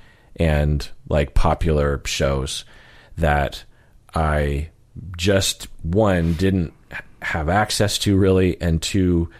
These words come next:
didn't care to. And there wasn't really an internet,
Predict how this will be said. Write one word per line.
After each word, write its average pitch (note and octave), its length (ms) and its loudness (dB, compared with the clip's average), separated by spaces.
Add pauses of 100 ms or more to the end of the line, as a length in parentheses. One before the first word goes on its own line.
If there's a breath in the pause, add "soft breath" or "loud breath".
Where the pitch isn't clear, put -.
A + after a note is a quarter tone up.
(200 loud breath)
didn't D#2+ 280 0
care D#2+ 300 -2
to. A2+ 400 0 (720 loud breath)
And E2+ 420 2
there F2+ 180 0
wasn't F2+ 380 2
really F2+ 240 4
an D#2+ 100 2
internet, F2 640 0